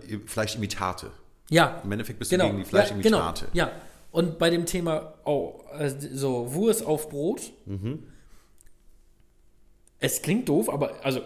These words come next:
Speaker 2: ich kenn keine Alternative zu einer Wurst, auch von der Passform für meinen Toast.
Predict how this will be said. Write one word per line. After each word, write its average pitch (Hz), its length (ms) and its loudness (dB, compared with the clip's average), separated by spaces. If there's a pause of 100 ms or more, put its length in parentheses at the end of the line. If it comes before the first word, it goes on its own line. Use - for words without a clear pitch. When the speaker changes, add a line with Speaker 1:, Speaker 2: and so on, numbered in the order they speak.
(140)
Speaker 2:
ich 220 240 -2
kenn 226 240 -2
keine 220 320 -2
Alternative 196 560 -2
zu - 160 -6
einer 156 180 0
Wurst, 147 500 -2 (520)
auch 143 180 2
von 143 220 0
der 120 80 0
Passform 156 600 -2
für 139 120 -2
meinen 117 160 -4
Toast. - 440 -6